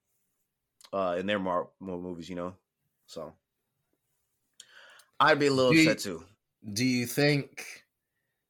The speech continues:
Speaker 2: uh, the woman who played Miss, uh, the woman who plays
Speaker 1: The new
Speaker 2: Captain
Speaker 1: Black
Speaker 2: Mar-,
Speaker 1: Widow?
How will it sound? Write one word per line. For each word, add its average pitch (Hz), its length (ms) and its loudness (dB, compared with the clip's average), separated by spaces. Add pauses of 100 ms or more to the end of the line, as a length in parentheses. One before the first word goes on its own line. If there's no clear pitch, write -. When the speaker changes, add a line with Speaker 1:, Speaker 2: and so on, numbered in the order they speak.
(160)
Speaker 2:
uh, 110 360 0
the 104 60 -6
woman 123 200 -2
who 120 80 -4
played 104 440 0
Miss, 104 260 -4 (300)
uh, 87 240 -4 (1000)
the 98 80 -8
woman 117 280 -2
who 107 140 -2
plays 101 640 -2 (720)
Speaker 1:
The 113 80 -8
new 120 100 -2
Speaker 2:
Captain 131 240 4
Speaker 1:
Black 135 100 0
Speaker 2:
Mar-, 139 100 4
Speaker 1:
Widow? 135 100 -8